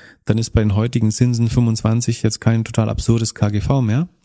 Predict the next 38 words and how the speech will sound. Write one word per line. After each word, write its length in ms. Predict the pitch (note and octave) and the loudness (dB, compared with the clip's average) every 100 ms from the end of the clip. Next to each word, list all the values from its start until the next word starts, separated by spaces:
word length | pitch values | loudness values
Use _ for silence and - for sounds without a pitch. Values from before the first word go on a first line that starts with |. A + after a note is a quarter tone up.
| _ _ _ _ _ _ _ _ | _ _ _ _ _ _ _ _
Ähm, 600 | - A2 G#2 G#2+ G#2 G#2 - | 0 2 2 2 0 -2 -4
das 240 | A2+ A#2 A2+ | 0 0 0
Problem 400 | - G#2 E3+ D#3+ | -2 0 0 0
ist 100 | A2+ | 0
aber, 80 | |
dass 100 | A2+ | 0
du 80 | - | 0
mit 120 | A2+ | 0
dem 80 | A2 | 2
K 160 | A2 A2+ | 0 0
G 100 | A2+ | 0
V 200 | - G#2 | 0 0
eigentlich 260 | B2 C3+ | 0 0
nicht 180 | A#2+ - | 0 0
rechnen 300 | C3+ - F#2+ | 0 0 -2
kannst, 380 | - G#2+ - - - | -2 -4 -6 -10 -2
weil 140 | G#2+ | 0
wenn 140 | A2+ | 2
die 80 | A#2 | 2
Margen 400 | A2+ A#2 B2 A#2+ | 0 0 0 0
weiter 200 | A#2+ C#3 | 0 -2
komprimiert 520 | C3 B2+ - C3+ D#3+ | -2 -2 0 -2 -2
werden, 300 | G#2 G#2+ D#3 - - | -2 -2 -2 -6 -2
dann 220 | G#2+ A2 | 0 0
könnte, 520 | - B2+ C3+ C3 C3 - _ _ _ _ _ | 0 0 0 0 -2 -6 _ _ _ _ _
wenn 320 | A#2+ A#2 A2+ | -4 0 2
der 120 | A#2+ A#2+ | 2 2
Umsatz 340 | D3+ C3+ - | 0 0 0
nicht 300 | B2+ D#3+ - | 0 0 0
mehr 160 | C3 A2+ | 0 0
wächst, 280 | C#3+ - - _ | -4 -8 -14 _
würde 160 | - A#2 | 0 2
der 100 | A#2 | 2
Gewinn 480 | A2 G#2 B2 C#3+ C#3+ | 0 2 2 0 -2
sogar 260 | - A2+ G#2+ | -2 0 0
schmelzen. 580 | - G#2+ A2 - G#2 - | 2 0 0 -4 -6 -6
Das 180 | - - | -4 0
heißt, 260 | A2 A2 | 0 -2